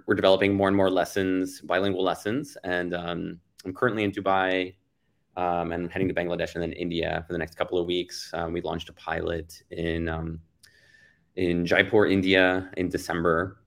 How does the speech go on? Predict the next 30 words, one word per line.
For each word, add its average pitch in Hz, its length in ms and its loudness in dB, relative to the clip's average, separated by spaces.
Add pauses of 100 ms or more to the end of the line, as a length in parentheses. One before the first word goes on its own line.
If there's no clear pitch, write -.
(140)
Um, 85 320 -2
so 87 140 -4
we 87 120 0
were 85 140 0
working 82 300 -4
with 78 220 -6
kids 80 220 -6
who 78 220 -6 (560)
don't 80 200 -2
have 80 280 -2
any 104 360 2
access 85 460 -2
to 82 120 -8
this, 82 300 -6 (100)
this 82 160 -4
type 85 200 -2
of 82 100 -2
education 82 640 -2
there. 78 400 -2 (280)
Um, 82 200 -2
so 82 120 -2
we're 87 100 2
doing 87 180 2
this 87 160 0
in 82 80 -2
partnership 87 500 2
with - 100 -2
a - 40 -2
couple 113 280 4
of, 101 140 0